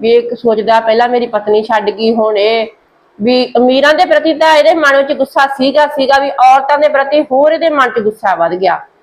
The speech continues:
ਫਿਰ ਇਹ ਸੋਚਦਾ ਹਨਾ ਵੀ ਮੇਰੀ ਪਤਨੀ ਵੀ ਇੱਕ ਮਸਾਜ ਸੈਂਟਰ 'ਤੇ ਕੰਮ ਕਰਦੀ ਸੀ ਤੇ ਇਹ ਕੁੜੀ ਵੀ ਟੈਲੀਫੋਨ ਬੂਥ 'ਤੇ ਕੰਮ ਕਰਦੀ ਆ, ਵੀ ਉੱਥੇ ਟੈਲੀਫੋਨ ਬੂਥ 'ਤੇ ਆਮ ਹੀ ਵੀ ਕੰਮ ਟੈਲੀਫੋਨ ਦਾ ਹੁੰਦਾ ਤੇ ਵੀ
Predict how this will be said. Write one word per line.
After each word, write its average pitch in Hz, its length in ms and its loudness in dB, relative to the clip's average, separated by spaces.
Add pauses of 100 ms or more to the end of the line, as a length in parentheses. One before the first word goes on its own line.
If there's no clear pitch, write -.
(540)
ਫਿਰ 277 180 2
ਇਹ 285 100 2
ਸੋਚਦਾ 247 460 0 (100)
ਹਨਾ 269 280 -2
ਵੀ 277 160 -2
ਮੇਰੀ 262 280 0
ਪਤਨੀ 247 380 0
ਵੀ 269 180 0
ਇੱਕ 254 180 -2
ਮਸਾਜ 240 680 0
ਸੈਂਟਰ 226 340 -4
'ਤੇ 240 120 -4
ਕੰਮ 226 260 -4
ਕਰਦੀ 226 380 -2
ਸੀ 226 380 -4 (520)
ਤੇ 269 60 0
ਇਹ 285 320 2
ਕੁੜੀ 302 320 0
ਵੀ 294 180 0
ਟੈਲੀਫੋਨ 269 440 -2
ਬੂਥ 247 260 -2
'ਤੇ 247 160 -2
ਕੰਮ 233 260 -2
ਕਰਦੀ 220 440 -2
ਆ, 220 180 2
ਵੀ 214 180 -2
ਉੱਥੇ 240 140 -2
ਟੈਲੀਫੋਨ 240 440 0
ਬੂਥ 233 280 -2
'ਤੇ 240 160 -2
ਆਮ 233 240 0
ਹੀ 247 280 -4 (500)
ਵੀ 226 280 0 (720)
ਕੰਮ 262 220 0
ਟੈਲੀਫੋਨ 262 640 -2 (260)
ਦਾ 233 220 0
ਹੁੰਦਾ 262 300 0 (260)
ਤੇ 269 60 2
ਵੀ 254 140 -4